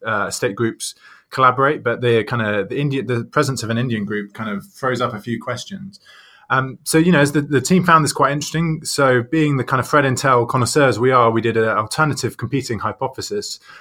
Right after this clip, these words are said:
uh, thought about the different kind of explanations. Um, so we came, came up with three. The first was that the weaponized tools were developed by a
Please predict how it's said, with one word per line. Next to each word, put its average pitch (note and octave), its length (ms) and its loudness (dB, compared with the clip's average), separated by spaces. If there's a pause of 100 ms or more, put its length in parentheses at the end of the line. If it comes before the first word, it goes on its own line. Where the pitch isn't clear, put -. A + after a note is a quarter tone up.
(160)
uh, A2+ 280 0
thought D3+ 260 0
about B2+ 200 2
the B2 80 -4
different C3+ 340 -4
kind A#2+ 140 -2
of G#2 60 -2
explanations. A2 920 -10 (420)
Um, C3 340 2
so - 140 0
we D#3+ 60 2
came, G3 400 2
came F#3 200 4
up D#3+ 100 4
with A#2 100 -4
three. C3+ 380 0 (440)
The C#3+ 100 2
first F#3 400 4
was D3 240 2
that C3+ 260 -2
the A#2+ 240 4
weaponized B2+ 560 -2
tools B2+ 300 2
were A2+ 100 -2
developed C3+ 540 0
by B2 220 2
a B2 120 -4